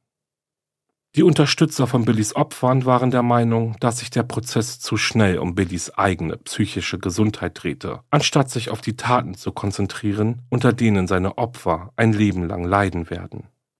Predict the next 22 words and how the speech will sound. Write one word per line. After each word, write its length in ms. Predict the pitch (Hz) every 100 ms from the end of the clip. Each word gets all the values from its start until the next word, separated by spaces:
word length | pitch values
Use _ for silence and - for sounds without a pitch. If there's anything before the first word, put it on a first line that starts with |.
| _ _
Sie 140 | -
befürchteten, 920 | 156 170 - 160 156 139 139 139 135
dass 180 | 131 127
das 260 | - 117 -
Urteil 400 | 123 120 101 92
einen 280 | 92 95 95
neuen 300 | 92 90 82
Präzedenzfall 800 | - - 90 101 104 98 - -
schaffen 440 | - 90 - 82
würde, 340 | 82 80 - -
bei 100 | 135
dem 220 | 131 135 123
Kriminelle 640 | 104 104 98 98 85 82
multiple 560 | 92 98 - 113 95 90
Persönlichkeiten 840 | 95 90 101 90 - - 92 92
vortäuschen 680 | - 120 123 - 90 - 95
könnten, 480 | 101 92 95 107 -
um 120 | 120
einer 180 | 120 113
Gefängnisstrafe 880 | 107 113 - 156 87 - - 87 -
zu 180 | - -
entgehen. 400 | - - 73 -